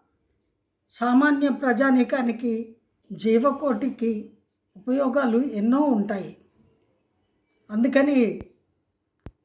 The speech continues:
సముచితంగా గౌరవించి వారికి ఇవ్వవలసినటువంటి ప్రాధాన్యతను ఇచ్చి వాళ్ళని ఎంతో మర్యాదపూర్వకంగా చూడాలి.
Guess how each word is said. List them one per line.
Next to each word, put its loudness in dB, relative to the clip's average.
సముచితంగా 2
గౌరవించి 0
వారికి -2
ఇవ్వవలసినటువంటి -2
ప్రాధాన్యతను -2
ఇచ్చి -6
వాళ్ళని 0
ఎంతో 0
మర్యాదపూర్వకంగా 0
చూడాలి. -6